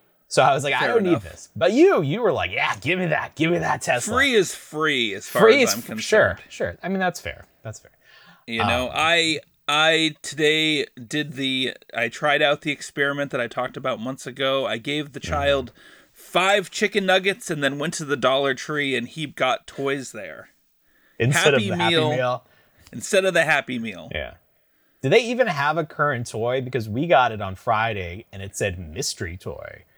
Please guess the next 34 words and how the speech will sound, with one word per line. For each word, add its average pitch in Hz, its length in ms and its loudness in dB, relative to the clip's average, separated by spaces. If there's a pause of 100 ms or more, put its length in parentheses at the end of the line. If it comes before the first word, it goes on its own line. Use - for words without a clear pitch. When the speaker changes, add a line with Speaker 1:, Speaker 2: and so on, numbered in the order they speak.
(380)
Speaker 1:
which 127 180 0
is, 233 80 2
Speaker 2:
Oh. 139 340 8
Speaker 1:
oh, 240 420 6
'cause, 214 160 2
you 277 100 0
know, 269 300 4
the 185 100 -2
mystery 277 300 0
toy 226 220 6
just 208 180 0
means 208 200 -2
they 185 140 6
ran 135 480 -2
out 165 220 0
of 139 120 0
the 135 80 -2
current 151 340 -2
promotion 120 580 -2
and 87 120 -10
you're 92 100 -8
getting 104 260 -2
Speaker 2:
Right. 120 200 2
Speaker 1:
whatever's 107 360 -4
left 98 420 -6
over. 110 300 -2 (240)
We 143 160 0
got 185 300 2 (120)
Scuttle 135 1080 0 (340)
from 147 220 2
The 139 100 2
Little 147 300 2
Mermaid. 127 640 -4
Scuttle, - 1040 2